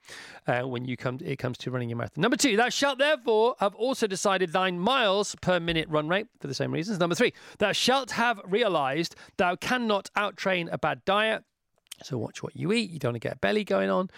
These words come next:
in the next few weeks, especially when you're tapering. Number four, thou shalt seriously think about knocking the booze on the head completely for the next forty-two days. Now, Tash and I, we don't do this, but I have to say, from this weekend, 'cause it's six, basically six Sundays to go, including the London Marathon.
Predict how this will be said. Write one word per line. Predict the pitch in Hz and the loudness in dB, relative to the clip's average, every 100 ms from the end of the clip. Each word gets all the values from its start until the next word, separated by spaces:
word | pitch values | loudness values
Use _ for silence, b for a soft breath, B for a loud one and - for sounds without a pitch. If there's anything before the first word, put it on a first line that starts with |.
| B B - | B B -4
in | 123 | 0
the | |
next | 139 - | 0 0
few | 135 | -2
weeks, | 151 151 | 0 -2
especially | - 233 180 | 0 0 0
when | 156 | -2
you're | 139 | -2
tapering. | 151 151 - 147 - B B | 0 -2 -4 -6 -8 B B
Number | 220 220 | 0 2
four, | 180 294 | 4 6
thou | 269 240 | 6 4
shalt | - 247 196 | 2 0 2
seriously | 277 269 233 220 | 2 2 0 0
think | 247 220 | -2 0
about | 202 220 226 240 B B B | 2 2 0 -4 B B B
knocking | 190 185 202 185 | 0 0 -2 0
the | 170 | 2
booze | 151 254 214 180 | 4 4 4 2
on | 180 | 2
the | 156 | 0
head | 160 | 0
completely | 156 147 175 151 | 0 0 -2 -2
for | 165 | -2
the | 139 | 0
next | 147 - - | 0 -4 -10
forty-two | - 165 135 147 | -4 -2 0 0
days. | 127 117 - B B B - | 0 0 -4 B B B -2
Now, | 190 | -2
Tash | 233 240 | 0 -2
and | 233 | -2
I, | 202 | -2
we | 202 | 0
don't | 240 220 | -2 0
do | 208 | -2
this, | 175 - | -2 -2
but | - 233 190 _ _ | 0 0 0 _ _
I | 160 | -4
have | 196 247 | -2 -2
to | - | -2
say, | 214 196 175 - | 2 2 0 -8
from | - 214 208 196 | -2 -2 0 0
this | 254 262 - | 0 0 -2
weekend, | 220 202 - 220 143 190 269 | -2 -2 2 2 0 -4 -6
'cause | - 160 | -4 -2
it's | 170 | 0
six, | - 214 170 | 2 2 0
basically | - 196 190 - 151 | -4 -2 -2 -4 -2
six | 185 - | -4 -2
Sundays | 180 165 156 | -4 -2 -4
to | - | 0
go, | 156 | 0
including | 151 - 196 165 | 0 0 0 0
the | 143 | -4
London | 139 127 | -4 -4
Marathon. | 131 131 - 147 | -2 -2 -2 -6